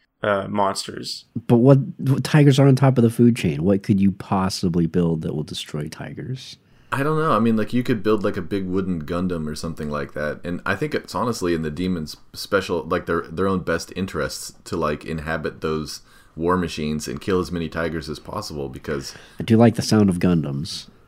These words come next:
Speaker 2: You got me.
Speaker 3: Because without, I don't know, like, I feel like tigers are a direct threat to the demons' ability to, uh, do what they love to do, which is just to possess people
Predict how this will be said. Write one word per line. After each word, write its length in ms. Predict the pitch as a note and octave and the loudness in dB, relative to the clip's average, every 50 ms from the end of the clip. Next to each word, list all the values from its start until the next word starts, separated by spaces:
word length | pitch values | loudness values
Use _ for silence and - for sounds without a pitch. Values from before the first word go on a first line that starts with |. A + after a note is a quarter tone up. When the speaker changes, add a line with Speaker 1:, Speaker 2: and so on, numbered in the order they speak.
| _ _ - | _ _ -8
Speaker 2:
You 80 | C#3 E2+ | -4 0
got 280 | G2 F#2+ F#2 F2+ - | 2 4 4 2 0
me. 240 | D2 C2 - - - - - _ _ - _ _ _ - | -2 -6 -8 -10 -12 -14 -20 _ _ -20 _ _ _ -16
Speaker 3:
Because 300 | - E2 E2 G2+ G2 - | -14 -10 -8 -8 -8 -6
without, 420 | A#2 - A#2+ A#2 A#2 G#2+ F2 D#2+ D#2 - - - | -4 -2 0 0 0 0 -4 -6 -16 -16 -8 -4
I 60 | D#2+ | -4
don't 120 | G2 G2+ A2 | -2 -2 -2
know, 160 | A#2+ A2+ F2+ | -2 0 0
like, 180 | D2 D2+ D2+ - | -2 -2 -4 -4
I 40 | F2 | -4
feel 160 | - A2 G2+ | -2 0 2
like 400 | G2 F#2 F2 - - D2+ - - | 2 2 0 0 -6 -14 -16 -10
tigers 380 | - A2 G#2 G2 F#2+ F#2+ F2 - | -4 -4 -2 -2 -2 -4 -4 -4
are 120 | E2 D#2 | -4 -4
a 100 | D#2 D#2 | -4 -6
direct 340 | C#2+ E2+ D#2+ F2 F#2 F#2 - | -6 -4 -2 -2 -2 -4 -6
threat 320 | - - F2 F2 E2+ D2 - | -8 -6 -4 -2 -4 -4 -4
to 400 | - F2+ D#2 D2+ D2 D2 C#2 - - - | -6 -4 -2 -2 -2 -4 -6 -10 -12 -12
the 100 | D#2+ D2 | -12 -10
demons' 440 | C#2+ D#2+ F2 F2 D#2 D#2 D2+ C2 | -8 -6 -6 -4 -4 -4 -6 -6
ability 480 | C#2 C2 C2 D#2+ D#2+ D#2 D2+ C#2+ D2+ D2+ | -8 -8 -6 -4 -4 -4 -4 -4 -6 -8
to, 360 | - - D#2+ C#2+ C2+ C2 C2+ - - - - _ _ _ _ - | -8 -8 -6 -6 -6 -8 -10 -12 -18 -20 -20 _ _ _ _ -10
uh, 420 | - D2 D#2 D2 C#2 C#2 C2+ C2+ - - C#2+ C#2 | -6 -4 -4 -4 -4 -4 -4 -6 -6 -10 -12 -8
do 140 | D2+ G2 F#2+ | -4 -2 0
what 120 | G#2 G2+ - | 0 0 0
they 100 | G#2 G2+ | 0 0
love 180 | G2 G#2 G2+ F#2 | 0 0 -2 -2
to 80 | G2 | -2
do, 160 | F#2 A#2 C3 | -2 -2 -2
which 200 | A#2 D#2 C#2 - | -2 -4 -8 -8
is 120 | D#2 D2+ - | -8 -10 -8
just 220 | - E2 E2 - - | -6 -8 -8 -8 -8
to 60 | E2+ | -10
possess 340 | D#2 - D#2+ D2+ E2+ F2 F#2 | -10 -8 -6 -4 -4 -4 -4
people 420 | - - C#2+ C2+ C2 C2+ C2+ C2+ | -6 -10 -10 -8 -8 -8 -10 -10